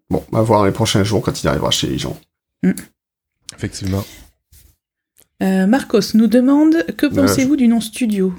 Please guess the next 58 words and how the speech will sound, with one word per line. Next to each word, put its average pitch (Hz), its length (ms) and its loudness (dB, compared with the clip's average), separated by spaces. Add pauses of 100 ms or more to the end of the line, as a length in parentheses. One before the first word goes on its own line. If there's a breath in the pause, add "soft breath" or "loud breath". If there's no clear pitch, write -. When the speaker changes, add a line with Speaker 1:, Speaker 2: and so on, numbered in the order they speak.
Speaker 1:
Je, 120 180 -4
juste 143 140 0
regarder, 143 280 2
pardon, 113 260 0
je 104 60 -6
viens 110 80 -2
de 104 40 0
regarder 113 200 2
les 120 60 2
photos. 123 680 0
A - 20 -2
priori, 110 720 -2
euh, 95 80 0
ouais, 101 240 0
connecteur - 320 -2
d'alimentation - 500 -2
a - 20 2
l'air 98 100 0
assez, - 260 -4
euh, - 260 -4 (340)
j'arrive 127 200 -2
pas 330 60 2
à - 20 4
voir 339 100 2
si - 80 -6
c'est - 80 -2
un - 40 -4
connecteur 120 300 -2
standard 117 360 2
en 113 80 -2
fait 110 200 -4
sur 98 120 -4
l'arrière 92 360 -2
de 95 60 -2
l'écran. 110 400 -6 (840)
Il - 40 -2
y - 40 2
a - 20 4
un 101 60 4
bloc 98 240 0
noir, 127 280 2
mais, 107 220 2
euh, 87 680 2
je 123 100 -4
sais 151 140 -2
pas. - 120 -4 (300)
Je 113 80 -10
sais 110 100 -10
pas 135 120 -2
quel 120 180 -2
type - 140 -8
de 92 80 -4
câble - 200 -2
qui - 120 -10
est - 20 -8
utilisé 76 320 -10
en 76 60 -8
fait. - 280 -18